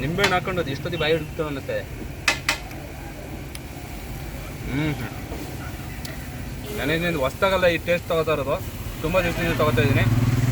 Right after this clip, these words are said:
ನಂಬರ್ ಒನ್ ಟೇಸ್ಟ್ ಇದೆ. ಸುಮ್ ಸುಮ್ನೆ ಅಂತೂ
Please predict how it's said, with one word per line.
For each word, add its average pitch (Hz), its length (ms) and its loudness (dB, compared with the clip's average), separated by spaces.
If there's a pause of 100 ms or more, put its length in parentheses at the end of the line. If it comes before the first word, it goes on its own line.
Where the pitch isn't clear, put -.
(840)
ನಂಬರ್ 208 340 4
ಒನ್ 175 160 0
ಟೇಸ್ಟ್ 147 200 -2
ಇದೆ. 170 120 2 (480)
ಸುಮ್ 262 200 0 (120)
ಸುಮ್ನೆ 254 300 2
ಅಂತೂ 226 120 -2